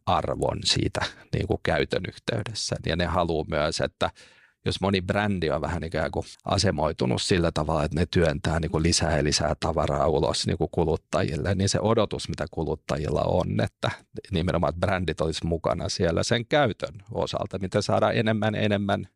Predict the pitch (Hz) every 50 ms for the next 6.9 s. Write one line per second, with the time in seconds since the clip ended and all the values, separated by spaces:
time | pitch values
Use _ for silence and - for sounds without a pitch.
0 | _ _ _ _ _ _ - 135 110 98 82 - - - - - - _ _ _
1 | _ - - 69 67 - - - - 64 62 - - - - 65 - - - -
2 | - - - - - - _ _ - 113 107 - - 98 85 78 - - 73 80
3 | - 76 69 71 - - - - - - 76 76 76 - 78 - - - 50 -
4 | - - - - - - - 69 65 - - - - - - 98 92 92 90 87
5 | 85 80 80 - 78 76 76 78 87 82 85 82 78 76 - - - 78 78 -
6 | - 80 - - 82 78 - 95 95 87 85 85 - 87 82 78 73